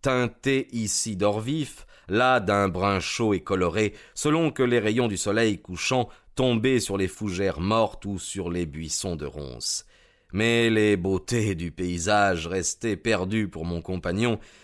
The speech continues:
qui semblait plongé dans une profonde méditation. « Voici ce que nous avons à faire, Watson, » dit-il enfin.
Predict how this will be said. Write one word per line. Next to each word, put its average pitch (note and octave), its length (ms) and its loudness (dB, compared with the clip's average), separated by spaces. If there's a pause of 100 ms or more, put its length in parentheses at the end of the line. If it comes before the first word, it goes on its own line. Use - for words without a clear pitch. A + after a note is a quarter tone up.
(160)
qui E3+ 220 -4
semblait C#3 560 2
plongé A2 560 0
dans G2 180 -2
une F#2 220 -4
profonde F2+ 520 -4
méditation. « D2+ 760 -8 (880)
Voici C3 400 2
ce C3+ 240 2
que C3 240 2
nous A2+ 240 0
avons A#2+ 320 2
à G#2+ 80 4
faire, G2+ 500 2
Watson, » E2+ 640 -2 (140)
dit-il E2 360 -8
enfin. D2 380 -8